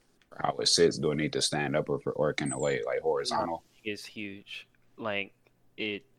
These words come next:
Speaker 2: if you look at pictures of it, um, people saying it's, like, three GameCubes tall. <laughs>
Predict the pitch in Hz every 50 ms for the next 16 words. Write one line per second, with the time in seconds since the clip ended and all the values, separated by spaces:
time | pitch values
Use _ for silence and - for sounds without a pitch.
0 | _ _ - 135 127 - 139 127 127 143 139 120 107 - - 123 - - - 107
1 | 104 104 101 104 101 98 104 101 - - - - 104 101 101 98 98 98 98 95
2 | 98 104 _ _ - - - _ _ _ _ _ _ _ - 135 120 - - 110
3 | - 127 113 107 107 104 - 101 101 104 - - - 110 110 117 117 107 113 110
4 | 107 107 107 107 - - 117 110 104 - - - - - 117 107 110 117 127 131
5 | - 147 139 - - - - -